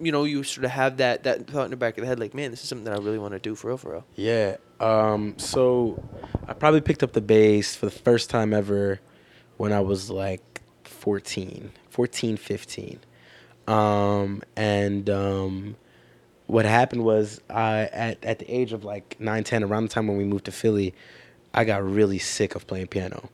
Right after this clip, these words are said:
Speaker 1: Mm.
Speaker 2: 'cause I had been playing since I was four, and I was forced every week to go. And also, I was playing music that I didn't wanna play. I was
Speaker 1: Yeah.
Speaker 2: just like, "This is horrible. I
Speaker 1: The
Speaker 2: don't wanna
Speaker 1: church,
Speaker 2: do
Speaker 1: the
Speaker 2: this."
Speaker 1: church
Speaker 2: Yeah,
Speaker 1: music,
Speaker 2: and it
Speaker 1: yeah.
Speaker 2: wasn't even, yeah, it was, it was church music, but even beyond that, like, I was still, I wasn't, I wasn't progressing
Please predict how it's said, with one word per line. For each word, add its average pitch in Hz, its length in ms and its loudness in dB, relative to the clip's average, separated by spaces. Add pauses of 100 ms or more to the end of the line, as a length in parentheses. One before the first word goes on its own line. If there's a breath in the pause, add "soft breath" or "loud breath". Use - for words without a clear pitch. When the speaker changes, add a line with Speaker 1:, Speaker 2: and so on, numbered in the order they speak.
(160 loud breath)
Speaker 1:
Mm. 123 200 -14
Speaker 2:
'cause 101 140 0
I 104 40 4
had 101 100 4
been 95 140 -4
playing 107 220 2
since 98 120 -8
I 98 40 0
was 95 100 -2
four, 104 160 4
and 98 120 -2
I 92 40 -2
was 92 100 -4
forced - 400 -4
every 104 300 2
week 101 300 0
to 107 100 -8
go. 101 120 2
And - 300 -6
also, 120 220 4
I - 20 6
was 110 80 2
playing 135 240 4
music 117 280 2
that 110 120 4
I 104 80 4
didn't 107 280 2
wanna 104 220 4
play. 104 360 2
I 110 80 4
was 120 100 2
Speaker 1:
Yeah. 120 60 -4
Speaker 2:
just 120 140 -4
like, 110 100 -2
"This 131 160 -4
is 107 160 0
horrible. 101 340 0
I 98 40 -2
Speaker 1:
The 101 120 -2
Speaker 2:
don't 104 40 2
wanna 104 140 2
Speaker 1:
church, 127 80 -4
Speaker 2:
do 101 100 0
Speaker 1:
the 98 60 -6
Speaker 2:
this." - 120 -10
Speaker 1:
church 120 180 -6
Speaker 2:
Yeah, 127 200 10
Speaker 1:
music, - 200 -8
Speaker 2:
and 151 120 10
it 180 40 12
Speaker 1:
yeah. 185 40 10
Speaker 2:
wasn't 202 260 8
even, 185 140 6
yeah, 156 200 12
it 131 100 8
was, 139 180 6
it 143 60 8
was 147 120 4
church 202 280 6
music, 170 300 4
but 143 160 6
even 165 300 0
beyond 143 320 2
that, 131 280 4 (140)
like, 120 220 2
I 131 80 6
was 139 160 2
still, 135 480 6
I 139 60 4
wasn't, 160 340 2
I 156 80 6
wasn't 160 380 6
progressing 107 560 4